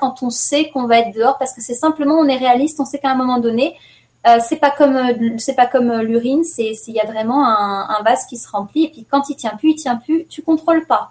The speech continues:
T'as pas de muscle qui va te permettre de retenir, donc, euh, juste sois réaliste et prévoyant, et puis, euh, fais les choses à ton rythme, quoi.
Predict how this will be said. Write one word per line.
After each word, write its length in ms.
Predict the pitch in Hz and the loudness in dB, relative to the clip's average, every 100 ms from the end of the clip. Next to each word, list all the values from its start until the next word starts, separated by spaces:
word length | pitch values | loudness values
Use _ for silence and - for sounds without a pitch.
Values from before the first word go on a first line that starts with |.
| _ | _
T'as 100 | 226 | -4
pas 180 | 226 320 | 2 2
de 100 | 311 | 4
muscle 420 | 302 320 - 285 | 2 2 -2 -8
qui 100 | - | -6
va 120 | 247 247 | -4 -4
te 80 | 262 | -4
permettre 340 | 254 247 220 | -4 -4 -4
de 80 | 226 | -6
retenir, 480 | 220 214 262 311 254 | -6 -6 -4 -2 -2
donc, 240 | 247 233 | -4 -4
euh, 120 | 196 - - - - | -6 -8 -20 -20 -2
juste 360 | 285 339 - | 0 0 -4
sois 200 | - 302 | 2 4
réaliste 480 | 294 269 262 339 - | 8 8 8 4 0
et 80 | 339 | -6
prévoyant, 640 | - 269 233 214 220 277 | -2 0 2 0 2 2
et 80 | 233 | 0
puis, 340 | - - 226 | -6 -10 -2
euh, 80 | 190 - _ _ _ | -2 -2 _ _ _
fais 100 | 359 | 2
les 100 | 370 | 2
choses 200 | 349 330 | 4 6
à 80 | 311 | 6
ton 180 | 285 277 | 6 4
rythme, 460 | 202 285 - 226 | 2 -4 -4 -8
quoi. 180 | - - | -8 -10